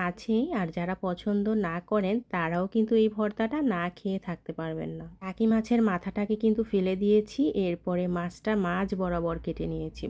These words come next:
ভালো করে ধুয়ে নিয়েছি। এরপরে এখন হলুদ মরিচ মাখার পালা।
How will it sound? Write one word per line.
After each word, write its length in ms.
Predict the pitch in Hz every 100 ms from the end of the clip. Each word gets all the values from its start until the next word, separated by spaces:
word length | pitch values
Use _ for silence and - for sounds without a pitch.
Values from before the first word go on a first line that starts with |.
| 165
ভালো 240 | 170 175 190
করে 240 | 190 202 208
ধুয়ে 320 | 190 175 180
নিয়েছি। 420 | 196 202 202 - 262 262
এরপরে 380 | 233 233 233 233
এখন 260 | 226 226 233
হলুদ 400 | 202 202 202 214
মরিচ 360 | 214 214 214 220 220
মাখার 360 | 185 180 196
পালা। 300 | 196 202 208